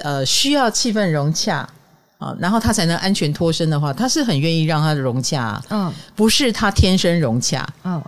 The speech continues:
Speaker 1: 哎，是他知道，呃，我，我必须出现了，我必须让他融洽了，那我就来贡献让气氛融洽的能力。OK，他能做得很好。
Speaker 2: 哦。
Speaker 1: 但他不会主动，他也不会到哪里都像花蝴蝶。
Speaker 2: 嗯。
Speaker 1: 不会的。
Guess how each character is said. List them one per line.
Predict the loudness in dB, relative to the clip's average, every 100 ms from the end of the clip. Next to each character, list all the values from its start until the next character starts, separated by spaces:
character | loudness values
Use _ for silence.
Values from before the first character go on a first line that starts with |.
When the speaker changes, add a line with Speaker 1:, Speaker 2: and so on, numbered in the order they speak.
| -12 -2
Speaker 1:
哎， | 2 2
是 | 0
他 | 0 0 0 -2 -4
知 | 0 2
道， | 2 4 2 -2 -10 _ _
呃， | -4 -4 -4
我， | -6
我 | -4 -2
必 | 0 0
须 | 0 0
出 | 0
现 | 0 0 -2
了， | -4 -4
我 | -2
必 | 0
须 | 0 2 2
让 | 0 0
他 | 0 0
融 | 0 -2
洽 | -2 -4 -6
了， | -10 -12 -16 -10
那 | 0 2
我 | 4 4
就 | 2
来 | 2 0
贡 | 2 2
献 | 2 -2 -4 -12 -2
让 | 0 2 0
气 | 0 0
氛 | 0 0
融 | 0 0
洽 | -2 -2
的 | -2
能 | 0 2
力。 | 2 0 -4 -8
OK， | -4 -2 0
他 | 0
能 | 0 -2
做 | -2
得 | -4
很 | -6 -8
好。 | -10 -14 -12
Speaker 2:
哦。 | -8 -6 -6 -2
Speaker 1:
但 | 0
他 | 2
不 | 2 2
会 | 2
主 | 2 -2 0
动， | -2 -2 -6 _ _ _ -2
他 | 2
也 | 2
不 | 0 0
会 | 2 0 -2 -8 _ _ _ _
到 | 2
哪 | 4 2
里 | 2
都 | 0
像 | 2 0
花 | 0 0
蝴 | 0 -2
蝶。 | -2 -2 -4 -6 -6
Speaker 2:
嗯。 | -4 -2 -2
Speaker 1:
不 | -2
会 | 0 -2
的。 | -4